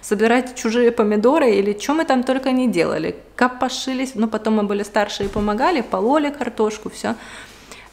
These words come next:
Но вот это просто бесконечное поле, эти огороды, <laughs> огороды у всех. И мы с бабушкой сидишь, ждёшь там до четырёх, до пяти часов вечера,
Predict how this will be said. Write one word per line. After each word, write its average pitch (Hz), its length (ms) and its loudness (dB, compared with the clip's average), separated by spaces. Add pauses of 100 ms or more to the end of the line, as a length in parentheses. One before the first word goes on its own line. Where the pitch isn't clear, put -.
Но 220 300 6
вот 208 220 0
это 202 480 2
просто 214 340 2
бесконечное 208 680 2
поле, 254 460 2
эти 208 160 -2
огороды, 220 540 2
<laughs> 170 100 -6
огороды 247 580 2
у 269 140 -10
всех. - 300 -4 (320)
И 247 120 8
мы 262 160 8
с 202 60 2
бабушкой 185 520 -2
сидишь, 262 400 -2
ждёшь 247 280 0
там 190 200 -4
до - 180 -4
четырёх, 240 460 2
до 202 60 0
пяти 202 360 -2
часов - 220 -6
вечера, 247 500 0